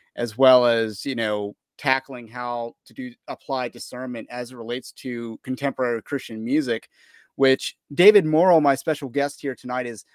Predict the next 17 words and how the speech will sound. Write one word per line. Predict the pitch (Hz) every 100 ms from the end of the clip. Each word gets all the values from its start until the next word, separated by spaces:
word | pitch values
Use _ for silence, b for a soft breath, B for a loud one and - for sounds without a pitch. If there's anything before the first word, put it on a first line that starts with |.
| _
much | 147 190 202
more | 175 156
of | 143
an | 139
expert | 139 - 139 131
on, | 135 135 135
being | 143 147 143 135
not | 131 131
only | 131 131 127 123 123
a |
musician | 120 120 135 139 131
himself, | 127 127 127 127 135
but | -
also | 120 127 135 120 113 _ _ _ _ _ -
a | 123 120 117 -
avid | 135 131 127
discernment, | 107 123 143 135 131